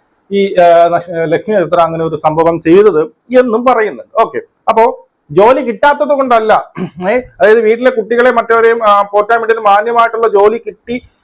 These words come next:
ആ, കിട്ടാത്തത് കൊണ്ടല്ല, പക്ഷെ എനിക്ക് ഈ ഫീൽഡ് തന്നെ മതി, എനിക്ക് ഇങ്ങനെ ജീവിച്ചാ മതി എന്ന് പറഞ്ഞ, ആ, എന്ന് പറഞ്ഞത് രേണു സുധി തന്നെയാണ്. അപ്പൊ ആ ഒരു വാദം ഇവിടെ പൊളിയുകയാണ്. ജോ-, ജോലി കിട്ടിയത് ഒരു സ്വയം തി-, തീരുമാനിച്ചെടുത്ത ജോലിയാണ്. അപ്പോ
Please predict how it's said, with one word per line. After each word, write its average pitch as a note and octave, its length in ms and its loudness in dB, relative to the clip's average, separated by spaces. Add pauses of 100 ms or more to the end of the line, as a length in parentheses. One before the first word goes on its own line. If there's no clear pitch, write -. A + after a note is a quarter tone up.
(180)
ആ, G#3+ 180 2
കിട്ടാത്തത് A#3 480 -2
കൊണ്ടല്ല, G3+ 720 -2
പക്ഷെ A#3 220 -2
എനിക്ക് B3+ 360 -2
ഈ C4+ 120 0
ഫീൽഡ് B3+ 340 2
തന്നെ B3 140 0
മതി, A3+ 260 0 (180)
എനിക്ക് A#3+ 180 -8
ഇങ്ങനെ B3 440 2
ജീവിച്ചാ A#3 400 0
മതി A3 220 0 (640)
എന്ന് B3 340 0
പറഞ്ഞ, A3+ 320 -2
ആ, G3+ 360 2 (380)
എന്ന് B3+ 160 0
പറഞ്ഞത് A3 360 0
രേണു A3 240 2
സുധി G3+ 280 -2
തന്നെയാണ്. F3+ 240 -2
അപ്പൊ F#3 140 0
ആ G3 160 2 (100)
ഒരു A3+ 280 0
വാദം G#3 280 2
ഇവിടെ G3+ 260 0
പൊളിയുകയാണ്. F#3 500 -2
ജോ-, F#3+ 280 -2
ജോലി F#3+ 240 2
കിട്ടിയത് G3 280 -2
ഒരു G#3 120 4
സ്വയം G#3 420 0
തി-, F#3+ 360 -2
തീരുമാനിച്ചെടുത്ത A3 800 0
ജോലിയാണ്. C#3 400 0 (540)
അപ്പോ G3 340 2